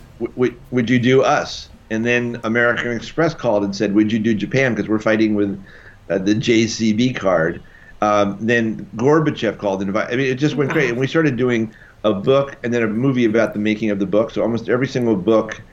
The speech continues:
Speaker 1: had a one-hour T V special together with it. Um, and e-, every time we kept trying to add new technology to it. So we would, we, we would give, um, cameras out to school kids in every country. Like, every photographer could find two children and give,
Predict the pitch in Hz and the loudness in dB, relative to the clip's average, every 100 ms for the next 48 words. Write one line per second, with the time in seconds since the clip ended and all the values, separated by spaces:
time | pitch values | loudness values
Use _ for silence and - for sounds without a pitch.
0 | - 110 110 110 107 92 - 98 92 - | -4 0 2 4 4 2 0 -2 -2 0
1 | 98 95 85 82 95 92 87 90 82 - | -2 -2 -6 -6 -2 0 0 0 -2 -4
2 | - - - - - - - 101 104 104 | -8 -20 -20 -20 -16 -14 -2 0 2 2
3 | 101 98 113 107 104 - 117 - - 135 | 0 -4 -2 0 -2 -6 -12 -12 -4 0
4 | 156 160 143 139 135 135 113 110 110 104 | 0 0 -2 -4 -4 -4 -2 -2 -2 0
5 | 107 107 95 90 87 98 113 113 127 131 | -2 -2 -4 -2 -2 -2 -4 -4 0 0
6 | 135 - - - - - 120 113 117 107 | -2 -10 -20 -20 -20 -2 2 4 4 2
7 | 110 123 110 107 110 107 117 113 101 98 | 0 2 2 4 2 2 2 2 2 0
8 | 92 90 85 - - - - 135 127 120 | 0 -2 -8 -14 -20 -20 -4 -2 0 2
9 | 113 98 - 117 110 123 110 113 113 113 | 0 -2 -6 -2 -2 -2 -2 -2 -4 -2
10 | 117 110 117 120 147 - 95 120 120 117 | -4 -2 -4 -4 -8 -4 -2 0 0 0
11 | 117 120 110 107 104 98 104 107 98 - | 0 2 2 2 -2 -4 -2 0 0 -2
12 | 110 117 104 90 85 85 98 | -2 2 2 2 -6 -2 -2